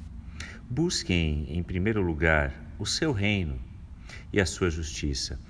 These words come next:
e estas coisas lhe serão acrescentadas." Bem, primeiro talvez nós teríamos de pensar um pouco o que, que é o reino de Deus. Obviamente, é quando ele reina, onde ele reina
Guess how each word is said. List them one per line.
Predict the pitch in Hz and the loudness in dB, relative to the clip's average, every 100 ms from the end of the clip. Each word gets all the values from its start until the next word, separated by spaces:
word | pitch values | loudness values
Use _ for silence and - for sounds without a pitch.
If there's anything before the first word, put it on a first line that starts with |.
| - - - | -14 -14 -4
e | 90 90 | 2 4
estas | 107 120 - 82 - | 2 -2 -4 -4 -4
coisas | - 95 90 85 69 67 67 - - - - - | -2 2 2 2 0 -4 -4 -6 -8 -12 -14 -6
lhe | 127 | -4
serão | - 131 95 90 | 0 0 0 0
acrescentadas." | 85 78 73 82 73 76 62 62 58 76 - - - - - - - - | -2 -2 -2 -2 -4 -4 -4 -6 -10 -8 -6 -6 -8 -12 -14 -14 -12 4
Bem, | 104 90 76 - - | 4 4 0 -6 -4
primeiro | 139 151 170 | 0 2 0
talvez | 170 165 151 143 | 0 0 0 -2
nós | 139 | 0
teríamos | 127 107 110 120 104 | 0 2 0 -2 -4
de | 104 127 131 131 127 - | -2 0 2 0 -2 -2
pensar | 131 127 - 107 | -2 -2 -2 -2
um | 117 | -2
pouco | - - - 135 | -2 -2 -2 -6
o | |
que, | 123 - | -8 -12
que | - - | -4 -2
é | 80 57 - | 0 -2 0
o | 92 | 0
reino | 78 85 87 85 82 | 0 0 0 0 -2
de | 69 | -4
Deus. | 69 73 67 67 - - - | -4 -4 -4 -4 -10 -12 -2
Obviamente, | 113 131 120 104 117 135 113 - 65 65 - - - - | 0 2 2 2 2 0 -4 -6 -6 -6 -12 -14 -16 -8
é | 90 | -6
quando | - 120 120 | 2 2 4
ele | 123 113 104 | 2 2 0
reina, | 76 92 117 107 90 76 67 - - - - - - | 0 4 4 4 2 0 -2 -6 -14 -16 -14 -14 0
onde | 117 127 139 104 85 | 4 6 6 2 2
ele | 80 76 | 2 2
reina | 71 76 71 67 65 65 | 0 0 0 -2 -4 -4